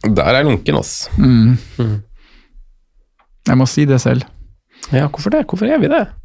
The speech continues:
Speaker 1: Nei.
Speaker 2: Det er jo den, eh, det vi sitter igjen med av det
Speaker 1: Er det
Speaker 2: siste
Speaker 1: lov å si at jeg ikke er
Speaker 2: halvannet
Speaker 1: så glad i?
Speaker 2: året.
Speaker 3: Er ikke glad i han Aubameyang?
Speaker 1: Nei.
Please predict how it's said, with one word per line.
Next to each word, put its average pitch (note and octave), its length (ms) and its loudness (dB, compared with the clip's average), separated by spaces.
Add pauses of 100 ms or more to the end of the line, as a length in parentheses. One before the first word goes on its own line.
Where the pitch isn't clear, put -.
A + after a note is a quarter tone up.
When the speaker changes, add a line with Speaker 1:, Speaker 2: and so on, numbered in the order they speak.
(1300)
Speaker 1:
Nei. - 300 -10
Speaker 2:
Det - 160 -2
er C#3+ 80 4
jo C#3 420 4
den, A2 260 4
eh, A2 220 4
det G#2+ 140 2
vi G#2+ 100 2
sitter G#2 320 0
igjen F#2 140 2
med F#2+ 100 2
av G2 80 0
det F#2+ 80 -4
Speaker 1:
Er G#2 60 0
det A2 80 2
Speaker 2:
siste B2+ 100 0
Speaker 1:
lov G#2+ 140 4
å - 20 2
si F#2+ 120 0
at F2 60 -2
jeg F#2+ 100 2
ikke F#2+ 100 2
er - 20 0
Speaker 2:
halvannet F#2 60 -2
Speaker 1:
så F#2 80 -2
glad F2 160 2
i? C#4 100 0
Speaker 2:
året. - 880 -20
Speaker 3:
Er C#3+ 60 2
ikke C3+ 220 2
glad D3+ 120 2
i D3+ 40 2
han B2+ 160 2
Aubameyang? C#3 340 0
Speaker 1:
Nei. D#3+ 240 0